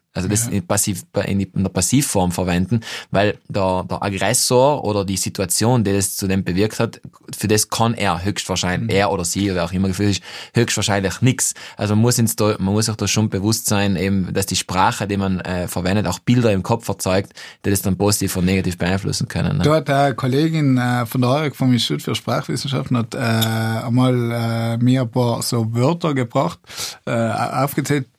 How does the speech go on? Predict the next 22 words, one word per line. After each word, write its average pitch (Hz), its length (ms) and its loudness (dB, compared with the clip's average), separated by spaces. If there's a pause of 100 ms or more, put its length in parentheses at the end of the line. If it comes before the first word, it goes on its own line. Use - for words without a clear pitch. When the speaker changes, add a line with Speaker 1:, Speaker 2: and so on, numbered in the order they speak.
Speaker 2:
die 127 80 4
früher 170 440 2
in, 131 120 2
in 139 220 0
unserem 147 300 0
Sprachgebrauch - 1500 -2
ganz 165 320 0
normal 127 440 0
worden 160 280 0
sein 170 360 0
und 131 320 -2
mittlerweile 127 680 2
absolut 131 460 -4
tabuisiert 120 720 0
und 120 160 0
umgekehrt, 160 540 0 (300)
weil 151 200 4
sie 165 140 0
eben 147 240 2
genau 131 440 2
eben 139 300 2
auch 135 220 0